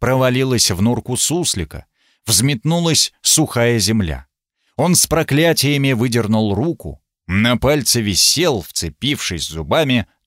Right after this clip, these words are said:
толстенький зверек, больше похожий на хомяка. Из норки тем временем выскакивали детеныши, и пока папа отважно сражался с напавшим на их жилище чудовищем,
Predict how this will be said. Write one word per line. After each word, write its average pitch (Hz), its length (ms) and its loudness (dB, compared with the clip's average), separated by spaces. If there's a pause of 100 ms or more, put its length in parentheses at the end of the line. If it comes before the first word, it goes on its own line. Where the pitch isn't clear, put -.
толстенький 127 800 0
зверек, 107 640 -2
больше 92 420 -2
похожий 90 500 -4
на 92 120 -4
хомяка. - 520 -8 (560)
Из 135 180 0
норки 202 360 2
тем 120 220 0
временем 123 500 0 (180)
выскакивали 117 720 0
детеныши, 165 840 0 (240)
и 196 260 -2
пока 131 480 0
папа 98 560 -2
отважно 87 460 -4
сражался 98 760 -2 (140)
с - 140 -2
напавшим 120 680 -2
на 87 160 -6
их 90 160 -6
жилище 90 480 -6
чудовищем, 170 800 -2